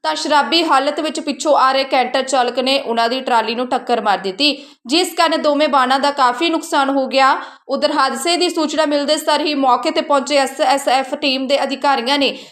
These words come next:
ਦੱਸਿਆ ਕਿ ਹਾਦਸੇ ਵਿੱਚ ਜਿੱਥੇ ਜਾਨੀ ਨੁਕਸਾਨ ਹੋਣ ਤੋਂ ਬਚਾਅ ਹੋ ਗਿਆ,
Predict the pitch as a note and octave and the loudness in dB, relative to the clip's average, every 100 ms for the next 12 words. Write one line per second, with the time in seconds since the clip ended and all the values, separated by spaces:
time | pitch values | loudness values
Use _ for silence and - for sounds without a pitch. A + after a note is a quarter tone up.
0 | - B3+ D4 F#4 E4+ F4 E4+ D4+ B3+ D#4 | -6 -2 0 2 2 2 2 2 0 -2
1 | D#4+ D#4+ C#4+ C#4+ D#4 B3 C4 C4+ D#4 D4+ | -2 -4 -6 -4 -2 2 2 2 -2 -2
2 | D4+ C4+ C#4 C4 D4 B3 B3 C4 B3 D4 | 0 0 0 -2 -2 -2 0 2 2 0
3 | B3 C#4 C#4 | -2 2 2